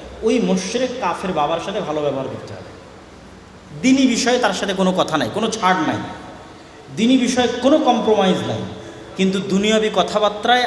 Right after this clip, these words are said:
আচার ব্যবহারে, উঠা বসায় বেদাতি বহু দূরের কথা। আপনি মুসলিম হয়ে যে <clears throat> আপনার বাপ হিন্দু আছে, আপনার মা হিন্দু আছে, তখনও তার সাথে ভালো ব্যবহার করতে হবে দুনিয়াবী বিষয়।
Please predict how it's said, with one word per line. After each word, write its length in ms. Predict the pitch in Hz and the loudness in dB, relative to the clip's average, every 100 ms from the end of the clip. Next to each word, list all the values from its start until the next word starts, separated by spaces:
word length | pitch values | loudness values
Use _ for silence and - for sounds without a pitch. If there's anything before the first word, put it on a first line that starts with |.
| 233 | 0
আচার 280 | 170 196 175 | -2 2 2
ব্যবহারে, 460 | 170 175 190 214 240 | 2 2 4 4 4
উঠা 300 | 180 - 208 | 2 2 0
বসায় 400 | 208 196 254 320 320 320 - - - - - - - - - - 143 | 2 2 2 2 0 -6 -10 -16 -18 -18 -18 -18 -18 -20 -20 -18 -6
বেদাতি 360 | 147 202 254 269 | 0 4 4 4
বহু 180 | 254 240 | 4 4
দূরের 260 | 240 214 180 | 4 2 2
কথা। 180 | 147 147 | 0 0
আপনি 220 | 165 214 | -2 -2
মুসলিম 300 | 226 214 262 233 | -2 -2 -2 0
হয়ে 140 | 233 247 - | 0 -2 -4
যে 100 | 214 285 277 254 | 2 2 2 2
<clears throat> 300 | 269 208 190 | 4 2 0
আপনার 200 | 156 214 | -2 0
বাপ 180 | 196 196 180 | 2 2 2
হিন্দু 220 | 190 175 | 2 2
আছে, 200 | 131 - - - - - - - - - - | 2 -2 -8 -12 -18 -18 -20 -20 -20 -20 -10
আপনার 220 | 143 180 | -4 -2
মা 140 | 175 180 | 2 2
হিন্দু 260 | 165 175 165 | 2 0 0
আছে, 200 | 131 - - - - - - | -2 -4 -10 -14 -18 -14 0
তখনও 300 | 180 - 240 | 2 4 2
তার 160 | 214 180 | 2 0
সাথে 140 | 180 | -2
ভালো 200 | 160 143 143 | -2 0 0
ব্যবহার 260 | 131 131 | 0 0
করতে 220 | 131 - 113 | -4 -8 -6
হবে 120 | 110 | -4
দুনিয়াবী 360 | 143 156 156 | -2 0 2
বিষয়। 300 | 156 156 220 | 2 0 -2